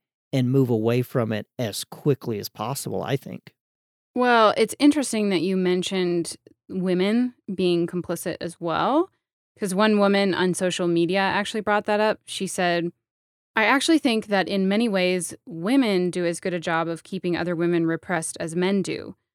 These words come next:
Speaker 2: The competitive culture that so often exists between women is often the culprit.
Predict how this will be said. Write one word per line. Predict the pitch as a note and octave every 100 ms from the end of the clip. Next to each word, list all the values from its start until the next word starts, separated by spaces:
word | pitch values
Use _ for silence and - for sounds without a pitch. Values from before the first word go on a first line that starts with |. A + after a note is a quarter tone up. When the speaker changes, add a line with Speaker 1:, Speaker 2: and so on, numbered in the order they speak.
| _ _ -
Speaker 2:
The |
competitive | F#3+ F#3+ G#3 A3+ B3 A#3+
culture | - G3+ - G3
that | E3
so | - G3+ G3
often | F#3+ F#3+ G3
exists | F#3 D#3+ F3 F3
between | - - F#3 E3+
women | E3 E3 D#3+ D#3 -
is | F#3+ F3
often | - F3 F3+ F3+ E3+
the |
culprit. | E3 E3+ D#3+ - C2